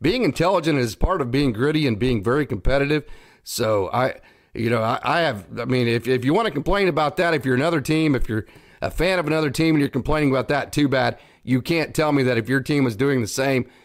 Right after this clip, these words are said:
you wouldn't love it and, and want them to continue to do it just like we do with the Dodgers. So Roy says, "Agree, Giolito on cheap, prove it contract." And Roy says, "How about Teoscar Hernandez for left field?"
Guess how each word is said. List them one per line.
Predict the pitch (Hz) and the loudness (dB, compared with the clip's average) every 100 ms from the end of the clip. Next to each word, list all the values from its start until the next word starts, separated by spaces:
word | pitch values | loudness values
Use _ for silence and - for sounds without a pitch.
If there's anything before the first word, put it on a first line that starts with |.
| _ _ | _ _
you | 117 151 | -2 2
wouldn't | 160 165 131 - | 2 2 0 -4
love | 98 117 147 190 | -4 0 0 0
it | 440 - - - | -2 -8 -20 -4
and, | 113 120 | -2 0
and | 117 120 117 | 0 0 2
want | 151 151 | 0 2
them | 151 139 | 2 2
to | |
continue | 127 120 139 143 139 | 0 -2 0 2 2
to | 123 | 2
do | 113 131 | 2 2
it | 120 | 0
just | 113 120 | -2 -2
like | 120 113 - | -2 -2 -2
we | 107 | -4
do | 101 123 110 - - _ _ - | 0 2 2 -2 -14 _ _ -12
with | 98 117 127 131 - - | -2 2 2 0 -6 -16
the | 90 104 | -8 -8
Dodgers. | 92 120 127 123 104 101 | -4 -2 0 -2 -4 -6
So | 104 | -6
Roy | 101 147 160 | -2 0 0
says, | - 127 | 0 -2
"Agree, | 113 120 160 | 0 0 0
Giolito | 120 139 143 147 147 | 2 0 2 2 2
on | 107 | 0
cheap, | 101 - 175 - - - - | -4 -4 -4 -6 -14 -18 -20
prove | - 165 175 | 0 2 2
it | 127 | 0
contract." | 120 165 160 170 160 160 - - _ - | -2 0 0 0 0 0 -6 -20 _ -8
And | 98 95 101 | -4 -2 0
Roy | 135 139 | 2 2
says, | 131 110 | 0 0
"How | 139 151 | 0 0
about | 143 135 - | 0 -4 0
Teoscar | 127 135 147 - 113 | 0 2 0 -4 -6
Hernandez | 101 117 165 170 175 170 | -2 0 0 2 0 0
for | 120 120 | -2 0
left | 143 143 | 0 -2
field?" | 151 151 170 170 | 0 2 2 -2